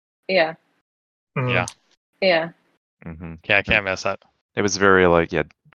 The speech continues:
Speaker 4: Batman v Dawn of Justice. Just
Speaker 2: <laughs>
Speaker 4: Gal
Speaker 2: Oh,
Speaker 4: Gadot going
Speaker 2: yeah.
Speaker 4: through files of
Speaker 2: <laughs>
Speaker 1: Oh,
Speaker 4: superheroes.
Speaker 1: yeah.
Speaker 2: Um, okay, so yeah, we, then we have a fight scene where the guys come in to save their bro. I guess it's okay.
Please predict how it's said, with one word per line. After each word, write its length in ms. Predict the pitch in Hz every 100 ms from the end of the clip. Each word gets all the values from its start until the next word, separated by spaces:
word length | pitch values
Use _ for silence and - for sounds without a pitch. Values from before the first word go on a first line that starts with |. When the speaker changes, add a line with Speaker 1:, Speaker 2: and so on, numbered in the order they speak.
| -
Speaker 4:
Batman 320 | 82 80 78
v 180 | 82 82 _ _ _
Dawn 220 | 87 82
of 100 | 82
Justice. 680 | - 82 - 82 - - - -
Just 200 | 90 -
Speaker 2:
<laughs> 0 |
Speaker 4:
Gal 140 | 196
Speaker 2:
Oh, 40 | 170
Speaker 4:
Gadot 240 | 117 82 90
going 140 | 92
Speaker 2:
yeah. 60 | 95
Speaker 4:
through 180 | 95 - _ - -
files 480 | 87 85 87 90
of 60 | 127 175 -
Speaker 2:
<laughs> 80 | -
Speaker 1:
Oh, 40 | 165 165 151
Speaker 4:
superheroes. 460 | 170 - - 226
Speaker 1:
yeah. 220 | - 190 202 _ - - _ _ _ _ 92 87 _ _ _ -
Speaker 2:
Um, 280 | 147 135 185
okay, 300 | 233 151 135
so 180 | - 185
yeah, 300 | 180 127 120 - -
we, 240 | 208 233 -
then 140 | 202
we 100 | 220
have 180 | 202 165
a 60 |
fight 300 | 160 220 233
scene 380 | - 214 202 196
where 140 | 160 147
the 60 | 143
guys 260 | 143 147
come 180 | - 156
in 160 | 156 147
to 60 | 127
save 300 | - 147 131
their 120 | 143
bro. 380 | 185 202 185 175
I 100 | 160
guess 220 | 151 139
it's 180 | 139 - - -
okay. 640 | 160 123 139 123 123 123